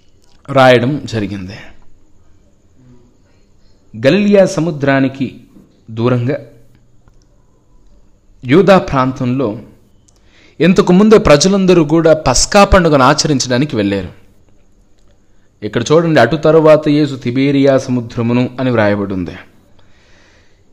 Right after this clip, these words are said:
ఇంతకుముందు ఈ సముద్రాన్ని గలిలియా అన్నారు, కానీ యోహాను గారు రాస్తూ ఉన్నప్పుడు తిబేరియా అని పిలిచారు. యోహాను గారు ఈ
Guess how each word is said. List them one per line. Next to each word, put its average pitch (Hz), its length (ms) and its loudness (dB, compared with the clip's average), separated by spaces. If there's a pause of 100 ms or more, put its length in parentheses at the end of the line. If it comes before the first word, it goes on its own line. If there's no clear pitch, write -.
(600)
ఇంతకుముందు 190 800 2
ఈ 170 160 -2
సముద్రాన్ని 170 640 2
గలిలియా 165 360 2
అన్నారు, 127 380 2 (200)
కానీ 135 260 2
యోహాను 170 420 4
గారు 151 240 4
రాస్తూ 135 380 2
ఉన్నప్పుడు 135 380 0
తిబేరియా 123 880 2
అని 123 160 -6
పిలిచారు. 117 500 -6 (1700)
యోహాను 170 380 4
గారు 160 240 6
ఈ 165 160 2